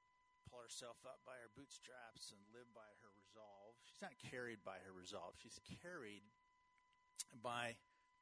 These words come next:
the Holy Spirit constantly reminding her of what's true. In fact, she's carried by the one who is true. And she knows from long and sometimes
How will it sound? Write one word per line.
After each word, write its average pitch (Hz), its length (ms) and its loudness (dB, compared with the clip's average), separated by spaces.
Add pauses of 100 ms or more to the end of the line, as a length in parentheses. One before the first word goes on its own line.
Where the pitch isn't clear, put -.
(180)
the 127 140 4
Holy 143 180 8
Spirit 135 440 4 (100)
constantly 120 480 2
reminding 101 540 -2
her 87 180 -4
of 92 80 -6
what's 98 260 0
true. - 380 -4 (480)
In - 80 -16
fact, 123 160 4
she's - 240 2 (160)
carried 110 380 2 (440)
by 107 140 4
the 104 80 2
one 101 220 0 (100)
who 107 160 -2
is 104 180 0
true. 85 380 -2 (1080)
And 113 120 2 (100)
she - 240 2
knows 156 480 4
from 110 300 2 (200)
long 135 480 6
and 101 140 4
sometimes 117 800 4